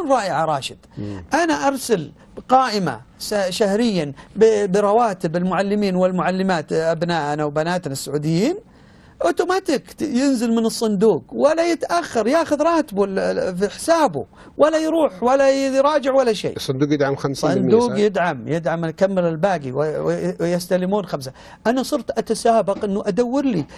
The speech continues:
Speaker 1: يا ناس شوفوا لي سعودي، سعودية، عرفت شلون؟ وأروح أأهله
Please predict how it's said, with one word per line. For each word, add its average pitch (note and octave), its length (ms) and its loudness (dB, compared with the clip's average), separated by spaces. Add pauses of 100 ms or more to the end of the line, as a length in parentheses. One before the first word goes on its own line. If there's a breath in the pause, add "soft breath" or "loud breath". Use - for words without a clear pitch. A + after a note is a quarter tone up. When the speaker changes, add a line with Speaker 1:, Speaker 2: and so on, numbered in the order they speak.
(260 loud breath)
Speaker 1:
يا G3 120 2
ناس B3 320 -2
شوفوا B3 360 0
لي G#3 100 -2
سعودي، G3+ 420 0
سعودية، G3 680 0 (180)
عرفت D3 300 -4
شلون؟ G3+ 340 0 (360 loud breath)
وأروح A3+ 640 2
أأهله F3+ 500 2